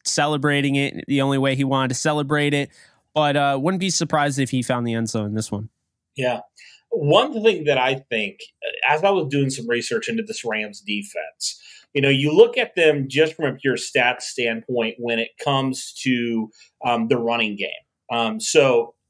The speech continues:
Speaker 2: in the running game right now, the Rams in total are thirteenth against the run. But here's where the big drop-off comes for me, Jake, is the Rams, when it comes to yards per attempt, and I don't know why, you know, what the discrepancy is if teams just aren't running it on the Rams, but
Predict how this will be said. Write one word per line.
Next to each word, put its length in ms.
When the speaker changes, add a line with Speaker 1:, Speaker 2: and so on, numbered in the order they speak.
Speaker 2:
in 140
the 80
running 320
game 200
right 200
now, 240
the 120
Rams 460
in 200
total 360
are 140
thirteenth 560
against 360
the 100
run. 420
But 80
here's 300
where 100
the 80
big 320
drop-off 540
comes 240
for 160
me, 140
Jake, 420
is 320
the 120
Rams, 460
when 140
it 140
comes 360
to 80
yards 480
per 240
attempt, 420
and 120
I 80
don't 100
know 160
why, 760
you 120
know, 80
what 220
the 80
discrepancy 720
is 180
if 120
teams 280
just 180
aren't 180
running 280
it 80
on 60
the 100
Rams, 480
but 260